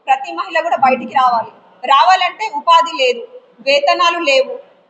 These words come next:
కాబట్టి ఇవన్నీ కూడా నేను సమస్యలు తీర్చడానికి వచ్చాను కాబట్టి నన్ను ఖచ్చితంగా ఎంచుకోమని మీ అందరి ముఖంగా అడుగుతున్నాను. డాక్టర్స్ ఏదైతే ఉందో, ఒక గ్రాడ్యుయేట్ ఎంఎల్సీ పెట్టడం కాకుండా, ఆ, ఏదైతే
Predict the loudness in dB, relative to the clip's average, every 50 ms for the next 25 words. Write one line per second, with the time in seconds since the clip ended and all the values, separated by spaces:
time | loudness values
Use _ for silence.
0 | _ _ _ _ _ -10 -8 -8 -6 -8 -6 -2 0 0 0 0 -4 -4 -4 -4
1 | -4 -4 -6 -8 -4 -4 -2 -2 -2 -4 -6 -8 -12 -12 -14 -16 -10 -8 -2 0
2 | 0 0 0 -4 -8 -8 -4 -4 -4 0 2 2 2 2 0 -4 -8 -12 -18 -16
3 | -10 -8 -6 -6 -4 -2 -4 -4 -4 -8 -10 -8 -8 -8 -8 -8 -10 -12 -12 -12
4 | -4 -2 -2 0 2 2 0 0 -4 -10 -12 -8 -6 -6 -6 -6 -6 -8 -8 -10
5 | -10 -12 -4 -2 -2 -2 -2 -6 -10 -14 -8 -6 -6 -6 -6 -6 -12 -14 _ _
6 | _ _ _ _ _ -2 2 4 4 4 4 2 0 0 0 2 0 2 2 2
7 | 0 0 0 -2 -2 -2 -4 -6 -8 -10 -10 -14 -20 _ _ _ _ _ _ _
8 | _ _ _ _ _ -4 0 0 0 0 2 0 0 2 0 0 0 0 0 2
9 | 0 0 0 0 -2 -2 -4 -8 -8 -8 -4 -2 0 0 0 0 2 2 2 2
10 | 2 0 -6 -2 2 2 2 2 -2 -6 -14 _ _ _ _ _ _ _ _ _
11 | _ _ -8 0 2 4 4 4 4 2 0 -6 -12 -12 -4 -2 -2 0 -2 -2
12 | -4 -4 -4 0